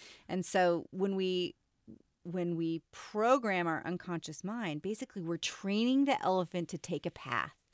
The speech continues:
so that the rider doesn't have to guide it. And so when the rider goes offline, when it needs to take a nap, the elephant does it anyway. Sometimes we get stressed or fatigued,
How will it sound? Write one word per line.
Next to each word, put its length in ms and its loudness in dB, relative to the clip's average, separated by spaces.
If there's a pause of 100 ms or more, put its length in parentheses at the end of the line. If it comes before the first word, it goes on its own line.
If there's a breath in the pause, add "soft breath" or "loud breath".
(300 loud breath)
so 180 -4
that 160 -4
the 120 0
rider 420 0
doesn't 340 -4 (220)
have 420 -2
to 360 0 (340 soft breath)
guide 260 2
it. 240 -6
And 180 -4
so 160 -4
when 220 -6
the 160 -6
rider 400 0
goes 240 -2
offline, 640 -2
when 100 -2
it 80 -6
needs 200 -4
to 60 -16
take 220 -8
a 40 -8
nap, 280 -6 (120)
the 140 -4
elephant 440 -4
does 220 -2
it 240 -4
anyway. 560 -8 (320 loud breath)
Sometimes 460 2
we 160 -2
get 180 0
stressed 460 -2
or 20 -8
fatigued, 720 -4